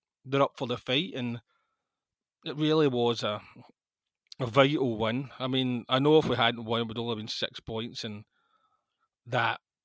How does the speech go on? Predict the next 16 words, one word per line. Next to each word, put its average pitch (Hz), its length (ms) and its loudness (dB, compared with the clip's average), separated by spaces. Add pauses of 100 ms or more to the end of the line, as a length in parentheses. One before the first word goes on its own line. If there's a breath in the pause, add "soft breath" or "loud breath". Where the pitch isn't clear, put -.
(800)
isn't 139 220 -2
insurmountable, 127 880 -6
but 131 280 0 (680)
it's - 80 -10
just - 220 -6
like 143 120 -6
the 120 140 -4
optics 120 540 -4
of 120 80 -4
being 120 120 -4
able 120 180 -2
to 117 80 -4
dig 120 240 0
out 120 220 0
that 117 260 0
win 117 340 -4